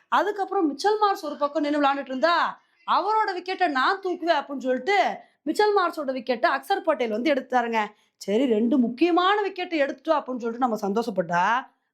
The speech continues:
மேத்யூ சாட்டும் ரென்சாவும் நல்ல பார்ட்னர்ஷிப்பை போட ஆரம்பிச்சிட்டாங்க. இவங்களோட பார்ட்னர்ஷிப்லயே ஸ்கோர் நூத்தி இருபது ரன்னுக்கு மேல வந்து போயிடுச்சுங்க. இப்படியே போனா ரொம்ப கஷ்டம்ப்பா,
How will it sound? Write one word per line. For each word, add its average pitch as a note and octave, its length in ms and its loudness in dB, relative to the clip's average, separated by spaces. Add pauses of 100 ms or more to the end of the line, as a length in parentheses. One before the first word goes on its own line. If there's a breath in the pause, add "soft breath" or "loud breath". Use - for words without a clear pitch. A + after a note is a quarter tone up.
(100)
மேத்யூ G4+ 460 2
சாட்டும் D#4 280 0
ரென்சாவும் D4 840 2 (280 soft breath)
நல்ல G4+ 320 4
பார்ட்னர்ஷிப்பை G4 500 0
போட F#4 260 2
ஆரம்பிச்சிட்டாங்க. F4+ 520 0 (680 soft breath)
இவங்களோட F#4 540 4
பார்ட்னர்ஷிப்லயே E4 640 -2
ஸ்கோர் C#4+ 440 0
நூத்தி C4+ 260 2
இருபது D#4+ 280 4
ரன்னுக்கு D4 220 0
மேல B3+ 200 2
வந்து A#3 240 -2
போயிடுச்சுங்க. G3+ 440 2 (520 soft breath)
இப்படியே A#3 420 2
போனா C4 320 2
ரொம்ப C4+ 260 -2
கஷ்டம்ப்பா, C#4+ 760 0